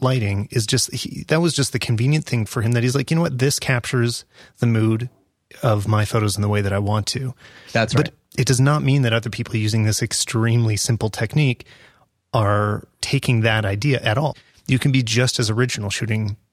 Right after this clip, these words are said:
Speaker 1: plain white photos, because it's not all about the lighting. The lighting is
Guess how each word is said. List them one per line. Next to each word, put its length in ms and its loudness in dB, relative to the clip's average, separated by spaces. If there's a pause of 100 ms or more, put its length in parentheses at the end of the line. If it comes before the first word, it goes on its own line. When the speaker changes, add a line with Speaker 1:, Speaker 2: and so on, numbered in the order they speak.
(100)
Speaker 1:
plain 220 0
white 160 -2
photos, 380 -2
because 640 -4 (440)
it's 200 0
not 180 2
all 100 0
about 180 -2
the 80 -6
lighting. 280 -4
The 120 -6
lighting 300 0
is 240 -2